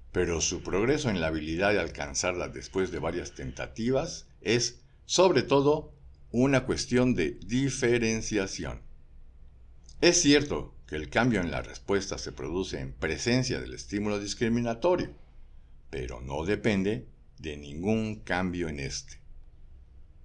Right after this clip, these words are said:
Al llegar a adultos, cada uno de nosotros ha adquirido una enorme cantidad de respuestas diferenciales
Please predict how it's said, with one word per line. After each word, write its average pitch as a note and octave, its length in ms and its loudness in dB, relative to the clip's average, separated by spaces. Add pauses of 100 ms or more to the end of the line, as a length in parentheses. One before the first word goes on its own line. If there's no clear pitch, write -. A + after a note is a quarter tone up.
(800)
Al A#2+ 160 6
llegar F3 320 8
a D3+ 60 10
adultos, G#2+ 800 4 (600)
cada D2 260 -2
uno A#2+ 180 4
de C#3 80 6
nosotros C#3 520 2
ha F2 120 6
adquirido G#2+ 560 2
una D3 240 0
enorme C#3 380 2
cantidad F#2+ 460 2
de A2+ 120 2
respuestas A2 720 0
diferenciales G#2+ 1040 0